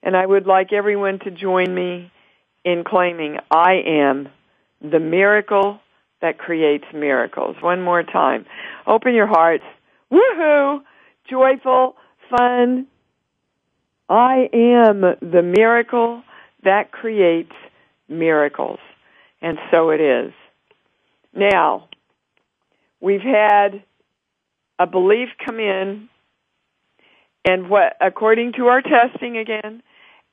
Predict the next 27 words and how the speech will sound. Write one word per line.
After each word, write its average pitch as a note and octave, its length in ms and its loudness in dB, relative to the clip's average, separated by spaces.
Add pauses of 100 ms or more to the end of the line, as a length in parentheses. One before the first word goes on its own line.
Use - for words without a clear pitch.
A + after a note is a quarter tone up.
every A#3+ 580 -2
single A3+ 420 -2
person A#3 680 -2 (440)
on G3+ 260 2
this G#3+ 220 -4
planet F#3 520 -2 (500)
comes G3+ 320 0
in F#3+ 480 0 (340)
with G3 240 -2
this G3+ 120 0 (100)
belief F#3 400 -2 (1500)
that F#3+ 220 -2
when A3+ 380 -2
we A#3+ 180 0
unite A3+ 720 0
our A3 160 2
body G#3 420 2
of A3+ 160 -10
consciousness E3 880 -6 (420)
as F#3 160 0 (100)
the F3+ 60 0
one F#3+ 420 0
God G3+ 320 2
we G3+ 240 -6
are, D3+ 440 0 (880)
we're F3 220 -6 (120)
sick. - 380 -2